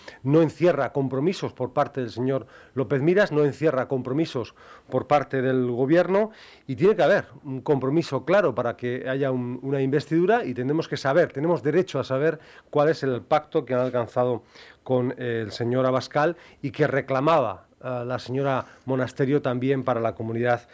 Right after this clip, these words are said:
de Madrid. En definitiva,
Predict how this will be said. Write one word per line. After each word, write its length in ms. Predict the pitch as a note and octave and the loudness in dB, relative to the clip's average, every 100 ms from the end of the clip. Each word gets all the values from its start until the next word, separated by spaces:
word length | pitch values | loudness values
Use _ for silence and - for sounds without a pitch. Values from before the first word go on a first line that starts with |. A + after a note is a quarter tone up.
| - - - | -20 -20 -14
de 300 | G#2 A2+ A2 | -6 -4 -2
Madrid. 400 | G#2+ A2+ A#2+ F#2 - - _ _ _ _ _ _ _ - | 0 0 0 -2 -10 -20 _ _ _ _ _ _ _ -2
En 60 | C3+ | 0
definitiva, 640 | C3 C#3 C3+ D#3+ E3+ | 2 2 4 4 4